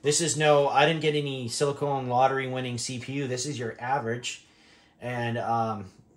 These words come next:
so this is kinda like a baseline. I'm sitting probably right in the center of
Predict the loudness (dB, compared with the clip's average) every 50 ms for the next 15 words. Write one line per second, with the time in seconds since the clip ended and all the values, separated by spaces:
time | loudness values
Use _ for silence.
0 | _ -16 -10 -6 -4 -4 -4 -4 -6 -8 -16 _ _ _ _ -12 -10 -8 -8 -6
1 | -4 -2 -2 -2 0 -2 -2 -4 -4 -8 -8 -4 -2 0 0 0 0 -2 -4 -6
2 | -6 -8 -10 -10 -12 _ -20 -20 _ _ _ _ -10 -6 -6 -4 -2 0 0 0
3 | 0 -2 -6 -2 0 0 2 2 2 0 0 -2 -6 -4 -4 -2 -2 -2 -2 -2
4 | 0 -2 -2 -4 -8 -16 -18 -20 -20